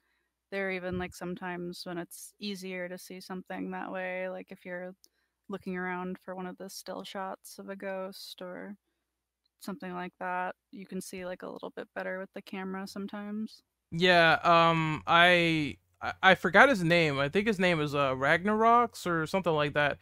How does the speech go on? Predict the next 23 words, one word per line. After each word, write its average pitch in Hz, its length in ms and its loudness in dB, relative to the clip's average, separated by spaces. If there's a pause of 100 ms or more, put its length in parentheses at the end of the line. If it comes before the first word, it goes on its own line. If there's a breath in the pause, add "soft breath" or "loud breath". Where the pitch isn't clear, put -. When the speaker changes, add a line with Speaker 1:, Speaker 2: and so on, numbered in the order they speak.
(300 loud breath)
Speaker 2:
He, 277 380 4
uh, 165 380 10 (100)
made 156 320 0
a 147 80 0
dissection 156 640 0
of 139 240 0
Fatal 151 280 -2
Frame, 151 420 0 (260 soft breath)
and 160 200 0
even 214 240 0
he 208 140 4
was 208 160 2
saying 170 380 2
that 147 260 4
the 143 220 -2
viewfinder 160 640 2
is 143 80 -4
really 170 240 0
good 151 260 0
for, 160 120 0
like, 143 180 2
finding 151 400 2
items, 151 480 0